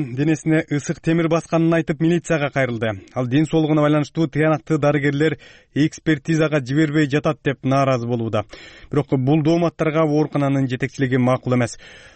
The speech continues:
Толугураак Мирлан Кадыровдун макаласында кеп болот.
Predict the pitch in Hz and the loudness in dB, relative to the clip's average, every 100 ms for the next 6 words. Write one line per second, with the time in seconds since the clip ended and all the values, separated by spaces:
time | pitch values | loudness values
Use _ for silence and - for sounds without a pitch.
0 | - 147 139 151 - 131 127 131 - 135 | -2 0 2 2 0 0 0 -2 -2 -2
1 | 131 127 - 127 117 - 113 120 123 117 | 0 -2 -2 -2 -2 -4 -4 -2 0 -2
2 | 117 113 104 107 - 110 107 - | 0 0 0 -2 -2 0 -2 -6